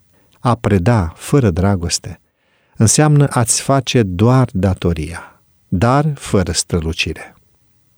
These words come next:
Când atingi sufletul unui copil, rezultatul va fi pentru totdeauna vizibil în viața lui.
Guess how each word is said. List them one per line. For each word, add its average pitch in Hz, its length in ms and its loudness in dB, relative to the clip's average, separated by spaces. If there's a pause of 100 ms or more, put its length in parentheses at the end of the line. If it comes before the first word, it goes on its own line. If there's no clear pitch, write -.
(140)
Când 117 380 4
atingi 107 640 0
sufletul 90 480 -2
unui 85 220 0
copil, 85 500 -6 (220)
rezultatul 110 720 2
va 104 140 0
fi 113 340 0 (360)
pentru 110 380 2
totdeauna 120 680 2
vizibil 101 600 2
în 87 140 2
viața 85 380 -4
lui. 80 260 -12